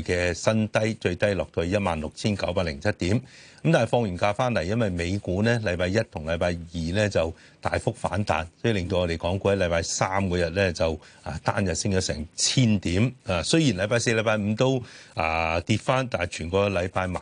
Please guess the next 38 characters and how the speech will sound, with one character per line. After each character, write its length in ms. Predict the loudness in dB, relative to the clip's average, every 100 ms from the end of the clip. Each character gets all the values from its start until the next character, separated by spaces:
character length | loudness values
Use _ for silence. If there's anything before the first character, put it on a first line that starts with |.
| -4
單 260 | -2 0 0
計 160 | 0
數 220 | 0 -2
呢， 120 | 0 2
都 160 | 2
係 140 | 0 -2
仲 180 | -4 -2
有 140 | 0
一 60 | 0
升 460 | 0 -2 0 0
嘅。 160 | 0 0 -2 -18 -20 -20 -4
恒 240 | 2 2
指 200 | 4 4
呢， 80 | 4 4
禮 140 | 2 2
拜 160 | 0
五 180 | 0 0
呢， 100 | 0
就 140 | 0
收 220 | 0 2 2
一 80 | 0
七 140 | -2 -2
七 160 | -2
四 320 | -2 -4 -2
零 300 | 0 0 -4 -2
啦， 120 | -2
升， 380 | 0 0 0 0
全 200 | -2 -2
個 80 | -2
星 180 | 0 0
期 140 | -2
升 200 | -2 0
咗 80 | 0
五 240 | 0 -4 -2
百 160 | -2
一 20 |
十 140 | 0 -2
七 120 | -2